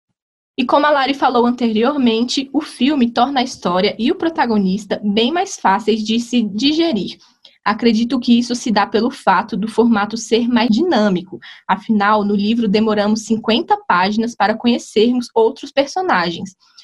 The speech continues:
enquanto que no filme eles são introduzidos bem no início da trama.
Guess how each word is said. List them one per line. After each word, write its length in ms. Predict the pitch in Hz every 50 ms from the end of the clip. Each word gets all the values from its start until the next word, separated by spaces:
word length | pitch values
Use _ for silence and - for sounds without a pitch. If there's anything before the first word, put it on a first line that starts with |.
| - - -
enquanto 340 | 233 269 262 - - - -
que 100 | - 269
no 100 | 240 370
filme 440 | 392 - - 254 254 277 339 392 370
eles 200 | 294 240 240 -
são 120 | - 277
introduzidos 680 | 247 277 - 254 247 240 277 269 247 247 214 233 269 247
bem 320 | 226 202 202 226 240 311
no 80 | 359 392
início 360 | 392 349 285 240 240 - 277
da 140 | 240 285 403
trama. 460 | - - 240 185 175 165 151 151 -